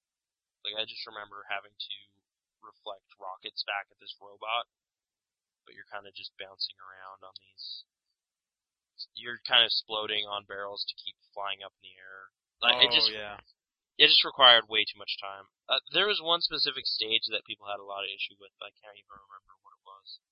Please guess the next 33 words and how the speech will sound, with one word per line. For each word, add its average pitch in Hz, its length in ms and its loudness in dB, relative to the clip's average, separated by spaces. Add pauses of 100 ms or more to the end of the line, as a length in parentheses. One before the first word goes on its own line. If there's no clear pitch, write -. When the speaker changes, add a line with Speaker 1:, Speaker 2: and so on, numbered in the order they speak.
(1200)
Speaker 1:
So 101 180 -10
I 98 80 -10
might 98 220 -16
not 95 140 -12
have 95 140 -18
run 95 160 -16
into - 180 -20
the 95 120 -20
same 95 200 -20 (100)
problems. - 440 -20 (920)
I 113 160 10
don't 104 100 4
Speaker 2:
Okay. 92 80 -6
Speaker 1:
know. 92 100 -16 (460)
They 147 100 10
could - 120 6
definitely 131 340 8
Speaker 2:
So, 185 180 0
Speaker 1:
smooth 104 280 -12
over 101 240 -20
some 98 180 -8
of 98 80 -20
the - 60 -20
stuff, 95 260 -18 (140)
but - 140 -20
yeah. 95 140 -10
Speaker 2:
would 156 180 -10
you 175 120 -10
want, 185 340 2
like, 151 180 -4
a 147 80 -4
harder 127 340 -6
game, 202 280 -6